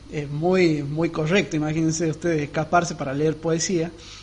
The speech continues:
Actualmente vos te escapás del colegio, de la residencia, para ir a tomar una birra en la Cuba, digamos. O sea, <laughs> claro, te vas a la cervecería más cercana, digamos, o lo que sea.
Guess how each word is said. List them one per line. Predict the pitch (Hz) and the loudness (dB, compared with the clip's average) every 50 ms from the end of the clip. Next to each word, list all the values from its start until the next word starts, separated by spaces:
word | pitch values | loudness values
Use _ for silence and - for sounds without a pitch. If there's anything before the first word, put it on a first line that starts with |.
| - - - - | -20 -12 -4 -2
Actualmente | 165 160 - - 202 202 196 208 208 202 202 185 | -2 0 2 4 6 8 8 6 6 6 4 4
vos | 165 170 180 185 180 165 - - | 6 8 8 8 6 6 4 0
te | 156 | -4
escapás | 143 - - 156 - 185 175 180 | -4 -2 -2 0 4 4 4 6
del | 170 151 135 | 4 0 -2
colegio, | - 160 156 160 180 175 175 - 170 151 | -2 0 2 2 2 0 0 0 -2 -2
de | 143 | -2
la | 131 135 | -4 -6
residencia, | 135 - 156 - - 185 185 190 196 180 - | -6 -6 -6 -4 0 2 2 2 2 0 -2
para | - - | -2 -2
ir | 147 160 | 0 0
a | 151 147 | 0 0
tomar | - 147 156 | -2 0 0
una | 156 143 131 | 0 0 2
birra | 147 160 160 151 151 139 | 2 2 2 2 0 -4
en | 135 | -6
la | 131 131 | -6 -6
Cuba, | - - 180 190 170 143 139 131 | 0 4 6 6 6 6 2 0
digamos. | 139 147 156 156 156 151 139 - - - - | 2 2 2 2 2 0 -2 -6 -10 -16 -14
O | - | -8
sea, | - 160 151 143 139 139 - - - - - - - - - - - - - - - | -4 -4 -2 -2 -4 -6 -10 -16 -20 -20 -20 -20 -20 -20 -20 -20 -20 -20 -20 -18 -14
<laughs> | - - - - 156 - - 160 - - - - - - - - - - - - - - - - | -12 -8 -2 -2 -2 -2 -2 -4 -6 -6 -14 -14 -12 -12 -14 -14 -16 -18 -20 -20 -20 -18 -8 0
claro, | 185 180 170 160 | 2 4 4 4
te | - 156 | 2 2
vas | 156 165 175 175 147 170 | 4 6 6 6 6 2
a | |
la | 147 147 143 | 0 -2 -4
cervecería | 139 - 160 151 165 156 - 180 175 185 175 | -4 -2 -2 0 0 0 2 4 6 6 6
más | 160 160 160 156 | 4 2 0 0
cercana, | - 165 160 160 220 214 208 185 156 151 | 0 -2 0 6 6 6 8 8 6 2
digamos, | 156 165 175 175 165 156 143 139 | 2 2 2 2 2 0 -2 -4
o | 143 143 143 | -4 -4 -6
lo | 143 147 143 | -6 -8 -10
que | - | -10
sea. | - - 180 196 165 131 | -4 0 0 0 0 0